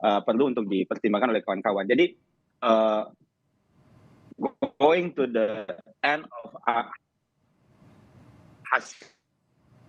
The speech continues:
dari apa yang di-, dipikirkan teman-teman,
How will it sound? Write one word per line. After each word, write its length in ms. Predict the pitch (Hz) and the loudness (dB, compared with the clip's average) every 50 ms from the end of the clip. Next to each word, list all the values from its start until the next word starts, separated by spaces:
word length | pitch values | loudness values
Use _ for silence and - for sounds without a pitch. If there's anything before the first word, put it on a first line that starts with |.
| _ - - - - - - _ _ - _ _ _ - _ _ - 123 117 | _ -20 -20 -20 -20 -20 -20 _ _ -20 _ _ _ -20 _ _ 0 2 2
dari 240 | 110 113 110 107 - - | 2 0 -2 -2 -2 -4
apa 340 | 117 - - - 123 120 | -6 -4 -2 -2 0 0
yang 80 | 117 107 | 0 0
di-, 380 | 98 113 110 110 107 110 101 - _ _ _ _ _ _ _ _ _ _ _ _ _ _ _ - - - - _ _ _ - - - _ - | -2 -2 -2 -2 -2 -6 -6 -8 _ _ _ _ _ _ _ _ _ _ _ _ _ _ _ -20 -20 -20 -20 _ _ _ -20 -20 -20 _ -6
dipikirkan 560 | 120 110 - 127 120 - 117 104 110 104 98 | -6 -2 -2 -2 0 0 2 2 2 0 0
teman-teman, 560 | 95 95 98 95 90 - 98 101 127 147 160 | -2 -4 -4 -4 -2 -2 -2 0 0 -2 -2